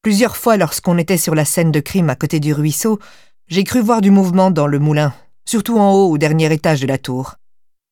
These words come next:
Un rideau qui bouge à la fenêtre, euh, quelque chose comme ça. Moi aussi, patron, j'ai eu la même impression. Moi aussi. Pourtant, personne ne m'a répondu, et les voisins m'affirment que plus personne n'habite les lieux depuis des mois.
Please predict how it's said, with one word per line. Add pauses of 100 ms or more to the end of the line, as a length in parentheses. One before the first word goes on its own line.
(200)
Un
rideau
qui
bouge
à
la
fenêtre,
euh,
quelque
chose
comme
ça. (1200)
Moi
aussi,
patron, (380)
j'ai
eu
la
même
impression. (680)
Moi
aussi. (800)
Pourtant, (300)
personne
ne
m'a
répondu, (480)
et
les
voisins
m'affirment
que
plus
personne
n'habite
les
lieux
depuis
des
mois.